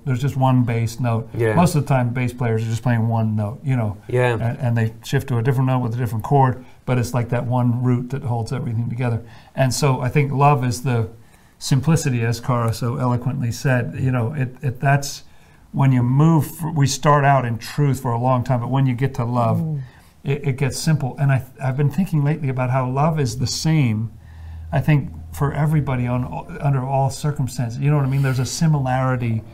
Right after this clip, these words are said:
Speaker 2: Right.
Speaker 1: of love. It's a unifying thing.
Speaker 3: Mm.
Speaker 2: Yeah. Oh, and I think about, so yeah, the, the Swedenborg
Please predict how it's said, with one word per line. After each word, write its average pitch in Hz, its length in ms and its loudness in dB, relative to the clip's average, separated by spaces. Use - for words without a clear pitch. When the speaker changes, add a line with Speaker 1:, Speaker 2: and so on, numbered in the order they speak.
Speaker 2:
Right. 120 260 2
Speaker 1:
of 117 80 -2
love. 120 340 2
It's 113 140 -6
a 131 60 0
unifying 117 800 -2
thing. 110 360 -6
Speaker 3:
Mm. 185 220 -4
Speaker 2:
Yeah. 127 400 0
Oh, 135 220 2
and 143 100 4
I 156 100 4
think 170 200 0
about, 135 340 2
so 135 80 2
yeah, 131 160 4
the, 117 160 2
the 117 220 -2
Swedenborg 117 840 -2